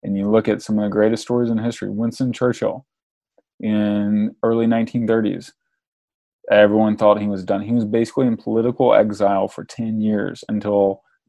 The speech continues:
literally months before he was elected prime minister of England again. He had made dumb decision after dumb decision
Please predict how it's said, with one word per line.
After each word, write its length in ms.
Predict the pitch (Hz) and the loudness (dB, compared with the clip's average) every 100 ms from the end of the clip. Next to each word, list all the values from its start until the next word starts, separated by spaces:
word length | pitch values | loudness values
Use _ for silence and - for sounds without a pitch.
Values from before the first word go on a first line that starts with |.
| _ | _
literally 360 | - 113 113 107 | 2 4 6 4
months 480 | 101 107 131 131 - | 4 4 4 2 -4
before 420 | - 107 113 110 | -6 -2 0 2
he 60 | 104 | 0
was 120 | 98 | -2
elected 420 | 98 104 - 98 | 0 0 -2 -8
prime 240 | - 101 | -4 -4
minister 460 | 98 101 - 90 110 _ _ _ - | -4 -6 -8 -10 -10 _ _ _ -4
of 100 | 104 | 0
England 300 | 104 98 95 | 0 0 -4
again. 280 | 98 92 - _ _ _ _ _ | -8 -10 -14 _ _ _ _ _
He 80 | - | -4
had 300 | 101 101 98 - | -2 0 -4 -10
made 560 | - 120 110 107 101 - _ 123 | -4 -2 0 -2 -4 -10 _ -6
dumb 300 | 113 113 117 | 0 2 2
decision 420 | 110 - 110 110 | -2 -4 -2 0
after 240 | 104 98 101 | 0 -2 -2
dumb 300 | 101 104 101 | 0 2 0
decision 640 | 98 113 107 120 135 139 | -2 -4 -2 0 -2 -4